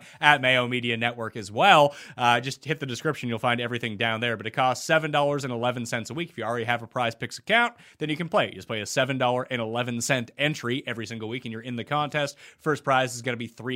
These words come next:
grand as a bonus to you on top of what you win on a weekly basis. There's also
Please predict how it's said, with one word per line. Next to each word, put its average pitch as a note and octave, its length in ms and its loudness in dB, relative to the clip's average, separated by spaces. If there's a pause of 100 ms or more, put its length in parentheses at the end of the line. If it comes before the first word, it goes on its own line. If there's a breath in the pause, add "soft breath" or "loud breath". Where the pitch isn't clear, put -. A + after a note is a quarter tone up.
grand B2 340 -2
as D3+ 180 0
a D3+ 60 -2
bonus C#3+ 520 0
to C3 120 -8
you C#3 300 0 (200 loud breath)
on C#3 140 0
top C3 260 0
of A2+ 120 -8
what B2 160 -6
you A2+ 80 -6
win A#2+ 260 -4
on A#2+ 100 -2
a A2+ 40 -4
weekly A2+ 280 -6
basis. G#2+ 360 -8
There's G#2+ 200 -10
also B2+ 460 -4